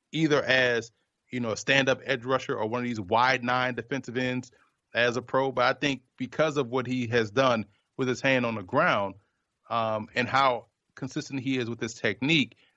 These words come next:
I do think that that gives him a chance to be a stand-up guy or even, you know, maintain that position as a, as an undersized edge rusher coming off the edge. 'Cause we know nowadays,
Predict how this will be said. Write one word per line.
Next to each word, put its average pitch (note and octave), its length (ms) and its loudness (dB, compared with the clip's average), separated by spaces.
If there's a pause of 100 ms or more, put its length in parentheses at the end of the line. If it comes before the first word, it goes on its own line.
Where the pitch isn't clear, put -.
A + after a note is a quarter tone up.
(240)
I G#2+ 80 -4
do C#3+ 220 2
think C#3 280 0
that A#2+ 220 2
that A2+ 180 0
gives C3 260 0
him B2+ 140 0
a A#2 60 -2
chance B2 320 0
to - 80 -14
be A#2 260 -2
a F#2+ 80 -4
stand-up A#2+ 420 0
guy A#2+ 200 4
or A2 180 2
even, A#2+ 300 0
you - 380 -10
know, E3 120 4
maintain C#3+ 600 0
that A#2+ 200 0
position A#2 400 -4
as A2+ 160 0
a, A2+ 140 -2 (200)
as A2+ 140 0
an A2 140 -4
undersized A#2 720 2 (260)
edge B2+ 220 0
rusher A#2 240 -6
coming A#2 340 -2
off G#2+ 200 0
the A#2 120 0
edge. A2 180 0
'Cause A#2 160 -4
we B2 140 -4
know E3+ 160 4
nowadays, G#2+ 680 2